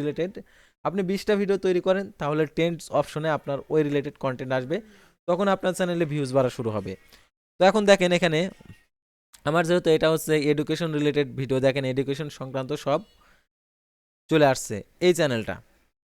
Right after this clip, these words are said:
দেখতে পারছেন? তো এটা হচ্ছে এডুকেশন স-, আহ, রিলেটেড। এখন আপনি ভাব-,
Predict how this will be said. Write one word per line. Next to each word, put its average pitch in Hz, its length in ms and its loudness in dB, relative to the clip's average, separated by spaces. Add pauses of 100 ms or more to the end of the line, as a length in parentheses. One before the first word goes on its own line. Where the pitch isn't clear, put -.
(580)
দেখতে 151 180 -2
পারছেন? 196 340 2 (680)
তো - 120 -10
এটা 175 140 2
হচ্ছে 190 220 -2
এডুকেশন 156 460 -4
স-, - 40 -4
আহ, 123 380 -2
রিলেটেড। 107 320 -2 (640)
এখন 202 260 0 (520)
আপনি 170 300 2
ভাব-, 170 300 0